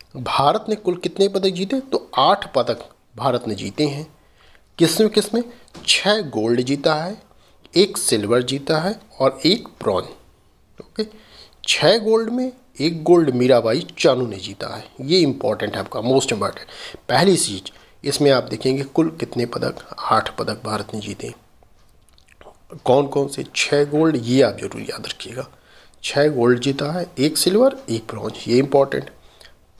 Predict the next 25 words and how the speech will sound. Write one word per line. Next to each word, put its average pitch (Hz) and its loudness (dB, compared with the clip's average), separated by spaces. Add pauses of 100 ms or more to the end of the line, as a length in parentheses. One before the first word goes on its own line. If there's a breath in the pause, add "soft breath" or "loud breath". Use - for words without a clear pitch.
(100)
तीसरी 131 0
चीज़ 220 0
कि - -6
छः 151 0
गोल्ड 180 0
में 196 0
जो 170 2
एक 135 2
गोल्ड 117 -4
है 107 -6
ये 151 2
किसका 156 0
है? 202 0 (120)
मीराबाई 175 4 (120)
चानू 110 0
ने 113 -4
जीता 98 -8
है। 104 -4
ये 139 2
most 135 2
important 107 -4
आपका - -12
रहेगा। - -10 (680 soft breath)
ओके, 151 -4 (640 soft breath)
चलिए 120 0